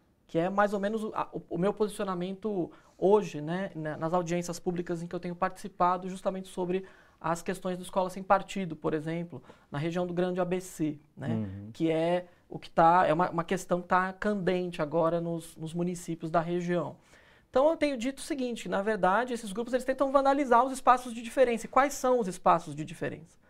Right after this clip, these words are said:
Speaker 1: A escola, a universidade, os museus, o espaço do debate político, né, parlamentar. Então são, são espaços em que tradicionalmente, é, são espaços institucionais em que você tem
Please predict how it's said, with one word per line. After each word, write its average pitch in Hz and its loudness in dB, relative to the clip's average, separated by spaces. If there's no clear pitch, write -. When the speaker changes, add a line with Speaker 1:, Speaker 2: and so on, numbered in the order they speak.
Speaker 1:
A - -6
escola, 214 6
a - -4
universidade, 175 4
os 180 -2
museus, 196 0
o 175 6
espaço 208 6
do 196 0
debate 185 4
político, 190 -2
né, 175 -4
parlamentar. 170 4
Então 240 4
são, 277 0
são 247 -2
espaços 247 6
em 247 -6
que 254 -8
tradicionalmente, 262 2
é, - -6
são 240 -4
espaços 220 4
institucionais 220 0
em 196 -8
que 202 -8
você 220 -6
tem 254 2